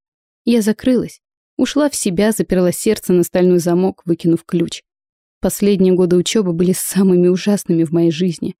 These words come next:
Всё, абсолютно всё напоминало о нём.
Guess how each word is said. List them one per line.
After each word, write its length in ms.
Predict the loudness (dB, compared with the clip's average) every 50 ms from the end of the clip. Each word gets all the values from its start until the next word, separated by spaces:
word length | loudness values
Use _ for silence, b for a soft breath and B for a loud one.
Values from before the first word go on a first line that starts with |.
| _ _ _ _ _ _ _
Всё, 520 | -12 -8 -6 -6 -4 -2 -2 -2 -2 -4 -8 _ _ _ _ _ _ _ _ _ _
абсолютно 640 | -6 -6 -4 -2 0 0 2 2 2 2 2 0 0 0
всё 480 | -4 -8 -6 -4 -2 2 2 4 4
напоминало 680 | 4 2 2 2 2 2 4 4 4 2 2 2 0 -2 0
о 100 | 0 2
нём. 420 | 4 4 4 4 4 2 0 -4